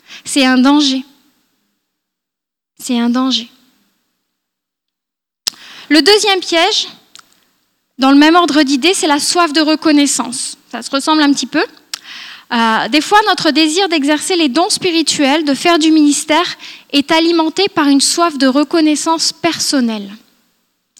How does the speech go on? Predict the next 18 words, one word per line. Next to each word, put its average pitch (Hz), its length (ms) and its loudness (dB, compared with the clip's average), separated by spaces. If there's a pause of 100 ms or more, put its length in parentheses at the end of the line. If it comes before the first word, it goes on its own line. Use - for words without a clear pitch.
(380)
On 269 120 -4
pense 381 220 0
que 339 100 -2
si 370 220 -2
on 381 140 0
guérit 311 300 2
des 285 140 4
malades, 233 600 2
si - 120 0
on 262 100 2
prophétise, 311 920 0 (320)
les 285 200 4
gens 339 280 0
vont 262 240 -2
enfin 330 500 0
reconnaître 277 560 -2
notre 247 320 -4
valeur. 247 800 -6